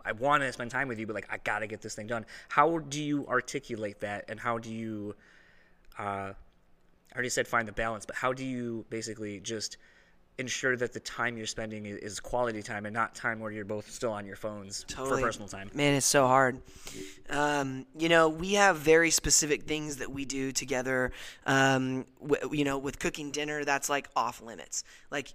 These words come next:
Speaker 2: w-, w-, no phones, you know, talk about work, you know, like, we invest in each other. We usually, like, have a certain show that we'll watch as well together is that we can, like, you know, both get invested in and have conversations about. We're pausing it every five minutes and like, "Oh my gosh," and, you know, like, blah, blah. Um,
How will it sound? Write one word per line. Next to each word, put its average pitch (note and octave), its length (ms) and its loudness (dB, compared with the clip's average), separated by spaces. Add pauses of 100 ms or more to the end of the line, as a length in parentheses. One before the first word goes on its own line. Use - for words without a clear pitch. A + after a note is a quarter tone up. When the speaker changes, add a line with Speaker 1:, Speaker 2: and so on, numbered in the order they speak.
Speaker 2:
w-, D3 220 -8
w-, C#3+ 200 -10
no D3+ 160 -2
phones, D3 600 -6 (300)
you D3 60 -10
know, D3+ 100 -4
talk D3 260 4
about C#3 280 0
work, C#3 400 -4
you D3 80 -8
know, C#3 160 -4
like, C3+ 200 -4
we D3 120 -6
invest C#3+ 300 -4
in C#3+ 60 -8
each C3+ 120 -4
other. C3+ 280 -4 (300)
We D#3+ 100 -4
usually, E3+ 360 -2
like, C#3+ 180 0
have C#3 180 0
a C3+ 60 -4
certain C#3 260 -2
show C3+ 240 -2
that C#3 140 -4
we'll C#3 140 -4
watch C#3 420 -2
as B2+ 140 -6
well B2+ 240 -4
together C3 400 -4
is B2 100 -8
that A#2+ 120 -6
we C3+ 100 -6
can, C3+ 180 -8
like, B2+ 240 -6 (320)
you C3+ 100 -8
know, C3+ 80 -4
both C3+ 220 -6
get C3+ 140 -4
invested C3 380 -4
in C3 100 -6
and B2+ 100 -8
have C3 140 -2
conversations B2+ 560 -2
about. B2+ 260 2
We're C3+ 80 2
pausing C3 400 0
it B2+ 80 -8
every A#2 160 -6
five A2 240 -2
minutes A#2+ 240 -8
and C#3+ 80 -4
like, B2+ 140 -6
"Oh E3 80 -8
my D#3 80 -12
gosh," C#3+ 280 -8
and, C3 80 -12
you C3+ 100 -12
know, C#3 60 -12
like, C3 160 -12 (240)
blah, D#3 200 6
blah. D#3 240 6 (480)
Um, D3+ 640 2